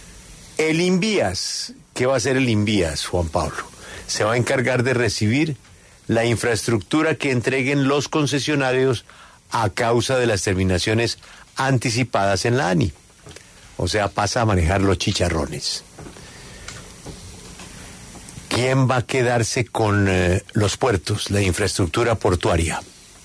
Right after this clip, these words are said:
Escuche bien, la Armada Nacional. ¿Y quién se va a quedar con la infraestructura, la gran apuesta,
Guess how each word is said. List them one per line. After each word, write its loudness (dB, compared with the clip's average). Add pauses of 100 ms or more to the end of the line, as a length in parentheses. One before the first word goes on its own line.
(760)
Escuche 0
bien, 0 (840)
la 4
Armada 2
Nacional. 2 (1400)
¿Y 0
quién 0
se 0
va 2
a 0
quedar 0 (540)
con 2
la 2
infraestructura, 0 (440)
la 0
gran 0 (100)
apuesta, 0